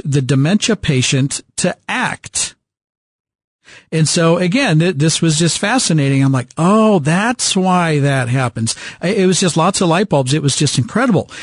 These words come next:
And then Carol Warren, w-, again, with Senior Helpers,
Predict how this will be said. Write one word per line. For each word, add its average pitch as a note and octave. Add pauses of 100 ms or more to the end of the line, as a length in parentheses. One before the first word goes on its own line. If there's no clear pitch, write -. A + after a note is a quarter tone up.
(220)
And E3+
then F#3+
Carol B3+
Warren, C#3+
w-, D3+
again, D3
with C#3
Senior D#3+
Helpers, C#3